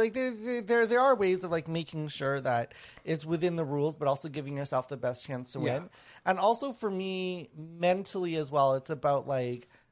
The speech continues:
Speaker 1: mental preparation of it. So, like, probably, um, a big thing for me is, like, with sports tournaments.
Speaker 2: Mm.
Speaker 1: And people don't realize this, but most of the time,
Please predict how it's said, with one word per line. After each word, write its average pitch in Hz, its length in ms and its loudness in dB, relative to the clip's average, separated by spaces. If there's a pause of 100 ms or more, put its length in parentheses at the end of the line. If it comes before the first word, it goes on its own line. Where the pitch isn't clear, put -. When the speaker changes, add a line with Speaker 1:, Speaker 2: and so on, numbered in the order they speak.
Speaker 1:
mental 151 420 -2
preparation 156 760 -2
of 196 80 0
it. 170 120 -2 (180)
So, 220 180 4
like, 214 260 8
probably, 202 640 4 (400)
um, 160 440 4
a 185 60 0
big 180 200 0
thing 185 160 -4
for 180 100 -8
me 156 160 -2
is, 143 140 -2
like, 135 360 -2
with 143 180 -4
sports 135 420 -6
tournaments. 135 520 -4
Speaker 2:
Mm. - 40 -20 (360)
Speaker 1:
And 165 360 0 (600)
people 254 300 -2
don't 269 240 0
realize 196 540 6
this, 147 420 -2 (260)
but 185 200 4
most 185 460 0
of 247 100 -6
the 247 140 -2
time, 160 640 -4